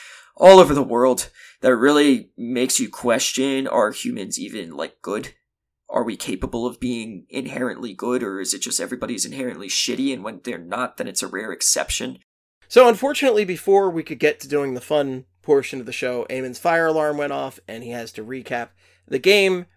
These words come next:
Speaker 2: which is on at ten P M Eastern tonight, so it's gonna be a late one already. So,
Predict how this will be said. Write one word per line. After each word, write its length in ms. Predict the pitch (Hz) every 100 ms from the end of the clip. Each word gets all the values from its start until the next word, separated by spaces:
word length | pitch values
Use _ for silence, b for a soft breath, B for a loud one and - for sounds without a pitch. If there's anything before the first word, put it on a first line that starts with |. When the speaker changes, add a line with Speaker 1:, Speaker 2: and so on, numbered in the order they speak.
| _
Speaker 2:
which 240 | 131 131
is 100 | 123
on 240 | 131 127
at 240 | - 113 -
ten 340 | 135 127 120 - _
P 180 | - 131
M 140 | 120 113
Eastern 360 | 139 135 135 127
tonight, 380 | 131 123 110
so 200 | - 113
it's 140 | 113 -
gonna 160 | 131
be 100 | 113
a 80 | 113
late 220 | 123 131
one 180 | - 131
already. 540 | 120 117 151 160 151 b b b b
So, 600 | - 139 131 127 123 113